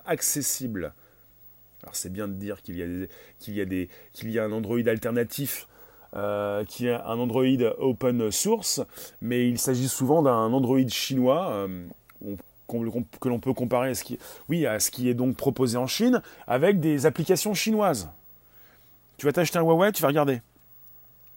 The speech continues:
Ah, dès que tu veux te renseigner, tu t'achètes un téléphone. Tu dois en avoir beaucoup alors.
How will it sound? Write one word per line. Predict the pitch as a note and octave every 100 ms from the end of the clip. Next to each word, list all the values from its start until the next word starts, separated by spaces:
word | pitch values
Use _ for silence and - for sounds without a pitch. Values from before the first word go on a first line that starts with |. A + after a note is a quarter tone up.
| -
Ah, | C#3
dès | D#3+
que | F#3+
tu | F#3+
veux | F#3
te |
renseigner, | F3+ D#3+ F3+ G3+
tu | -
t'achètes | D#3 D3 D#3
un | C#3
téléphone. | C#3+ C#3+ D#3+ A2+ - - - - -
Tu | -
dois | B2
en | B2+
avoir | A#2
beaucoup | A#2+ C3 D#3+
alors. | G#2 F2+